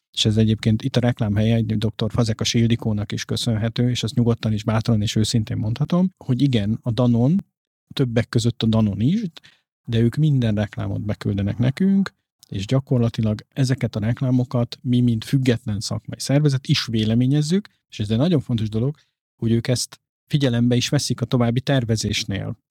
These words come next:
Ugye említetted, hogy mi a, mi a folyamata. Nagyon-nagyon, tényleg nagyon-nagyon röviden,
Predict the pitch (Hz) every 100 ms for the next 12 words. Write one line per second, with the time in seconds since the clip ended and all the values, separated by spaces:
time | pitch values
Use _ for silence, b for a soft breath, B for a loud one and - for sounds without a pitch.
0 | _ b b - 120 139 147 135 - 127
1 | 127 113 123 107 123 117 104 - 113 113
2 | 139 - 180 185 _ _ _ 120 127 147
3 | 135 131 120 117 - 131 117 117 107 107
4 | 101 107 120 196 170 139 123